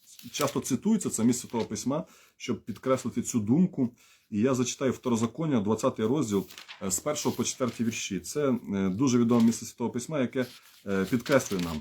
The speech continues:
е, дуже важливу позицію Бога. І воно дуже чітко і тісно пов'язано з ситуацією в Україні. Що тут написано?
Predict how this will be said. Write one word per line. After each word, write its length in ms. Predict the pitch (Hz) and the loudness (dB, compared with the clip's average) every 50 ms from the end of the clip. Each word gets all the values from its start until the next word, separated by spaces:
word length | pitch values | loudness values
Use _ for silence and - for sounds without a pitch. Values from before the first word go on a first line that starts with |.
| - - | -8 -8
е, 300 | - 92 92 90 87 87 | -6 -4 -2 0 0 0
дуже 360 | 87 113 127 110 117 113 110 | 2 2 2 4 4 2 2
важливу 400 | 110 101 107 101 107 117 123 117 | 4 2 2 2 4 6 6 6
позицію 480 | 110 113 117 101 117 110 - - 117 110 | 4 2 2 2 2 2 2 2 2 2
Бога. 340 | 101 104 113 92 85 80 - 117 | 2 2 0 0 -2 -4 -4 -2
І 120 | 117 120 | -2 0
воно 340 | 127 147 156 156 143 135 151 - - _ _ _ _ _ _ _ _ _ _ _ | 0 0 -2 -2 -4 -4 -6 -12 -18 _ _ _ _ _ _ _ _ _ _ _
дуже 400 | 143 143 151 226 240 208 175 131 | -16 2 6 8 8 8 6 4
чітко 440 | - - - 202 190 - - - 123 | 0 0 -2 -2 -2 -4 -6 -6 -2
і 160 | - 123 107 - - _ _ _ _ | -2 -2 -2 -4 -10 _ _ _ _
тісно 340 | _ - 190 180 - - 107 | _ -4 -4 -2 -2 -4 -4
пов'язано 440 | - 110 107 127 143 131 120 120 104 | -4 -2 0 2 2 2 2 2 0
з 80 | - - | 2 0
ситуацією 1080 | - - 135 120 - 135 135 143 151 143 - - - 131 127 123 117 127 147 143 - - _ _ | 0 0 -2 -2 -2 -2 0 2 2 0 -2 -2 0 2 4 4 4 2 0 -2 -4 -8 _ _
в 160 | 113 95 - - - | -8 -8 -8 -4 -2
Україні. 720 | 160 123 - - 113 123 123 113 117 120 101 87 82 80 - _ _ | -2 -2 -2 0 2 4 4 6 6 4 4 4 0 -4 -10 _ _
Що 120 | - - 147 | -10 -8 -6
тут 160 | 135 120 - | -6 -4 -4
написано? 400 | 127 - - 110 - - 87 | -4 -2 -2 -4 -4 -4 -10